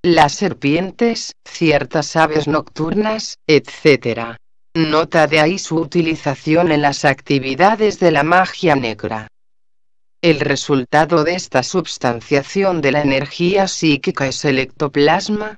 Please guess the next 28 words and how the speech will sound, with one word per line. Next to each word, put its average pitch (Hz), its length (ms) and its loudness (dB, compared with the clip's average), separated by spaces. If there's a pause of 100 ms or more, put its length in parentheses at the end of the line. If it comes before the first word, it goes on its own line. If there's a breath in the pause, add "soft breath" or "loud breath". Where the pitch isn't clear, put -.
la 165 300 2
condensación 143 1200 -2
de 131 100 2
la 147 140 0
energía 143 640 0
etérica 165 640 0
por 147 200 0
efecto 151 580 0
de 143 140 -2
la 127 180 0
presión 139 600 -2
débica 175 540 2
de 160 100 0
los 143 220 0
niveles 175 560 -2
inferiores 139 880 0
del 139 220 0
plano 131 420 2
astral 151 480 0
hasta 165 340 -2
constituir 156 960 -4
formas 170 580 -2
objetivas 147 800 -4
de 165 140 2
alta 208 360 0
solidez 147 680 -2
y 190 80 2
persistencia. 131 1300 -2